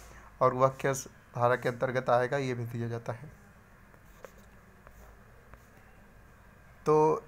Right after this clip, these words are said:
इसमें जो गवर्नर की स्वीकृति हुई है, कहीं कहीं किताबों में सात लिखा है, कहीं छः लिखा है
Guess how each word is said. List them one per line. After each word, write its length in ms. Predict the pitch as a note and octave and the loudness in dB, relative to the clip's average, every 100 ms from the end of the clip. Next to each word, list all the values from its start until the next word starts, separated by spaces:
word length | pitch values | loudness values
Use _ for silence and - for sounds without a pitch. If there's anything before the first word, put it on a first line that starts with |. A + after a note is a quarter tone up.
| - | -4
इसमें 720 | E3 - F#3 G3 G3+ G3+ E3 | -4 0 2 4 4 2 -2
जो 120 | D3 D3+ | 2 6
गवर्नर 360 | D3+ D3 D#3 E3+ | 8 8 6 2
की 360 | F3 F3 E3+ E3 | 0 0 0 -4
स्वीकृति 460 | - C#3 C#3+ F3+ | -6 -4 -4 0
हुई 160 | E3+ D3 | 2 2
है, 180 | C#3+ D#3 | 0 2
कहीं 300 | D3+ C#3+ D3+ | 4 4 4
कहीं 220 | D3+ D3+ | 2 2
किताबों 460 | D3+ - D3 C#3 D3 | -2 -4 4 6 6
में 100 | D3+ | 0
सात 340 | D3 C#3 C#3 | 6 6 6
लिखा 180 | D3 D#3+ | -2 0
है, 60 | D#3 | 0
कहीं 220 | C#3+ C#3 | 2 -2
छः 200 | C#3 C#3+ | -2 -2
लिखा 320 | C3+ B2 C3 | -2 2 2
है 120 | D#3+ | 2